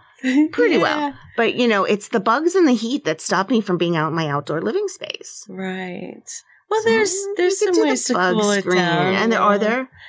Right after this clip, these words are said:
Speaker 2: other
Speaker 1: Yeah,
Speaker 2: than a
Speaker 1: but
Speaker 2: pool?
Speaker 1: <laughs> Well, you know, there's some, um, nice outdoor fans and things like that that
Speaker 2: Oh,
Speaker 1: you can
Speaker 2: that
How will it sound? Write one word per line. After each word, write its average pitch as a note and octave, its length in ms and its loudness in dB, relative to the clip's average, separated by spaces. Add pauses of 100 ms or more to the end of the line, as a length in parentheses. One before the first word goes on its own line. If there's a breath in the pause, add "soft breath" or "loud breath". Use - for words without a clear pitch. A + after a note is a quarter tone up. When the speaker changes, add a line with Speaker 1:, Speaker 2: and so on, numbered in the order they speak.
(140 loud breath)
Speaker 2:
other G#3 180 2
Speaker 1:
Yeah, G4 80 2
Speaker 2:
than F#4 120 2
a F#3+ 40 0
Speaker 1:
but F4+ 100 -4
Speaker 2:
pool? A3 380 2 (340 soft breath)
Speaker 1:
<laughs> A#3+ 60 0 (240)
Well, E4+ 600 2
you E4+ 200 4
know, A3 340 4
there's C4 300 0
some, A3 400 -2
um, F#3 420 0
nice F3 300 -2
outdoor E3+ 320 -4
fans E3+ 640 -4
and E3 180 -10
things - 260 -16
like - 140 -16 (120)
that - 180 -12
that G3 140 -2
Speaker 2:
Oh, B3 40 -6
Speaker 1:
you - 60 -18
can D4+ 220 -10
Speaker 2:
that E4 80 -8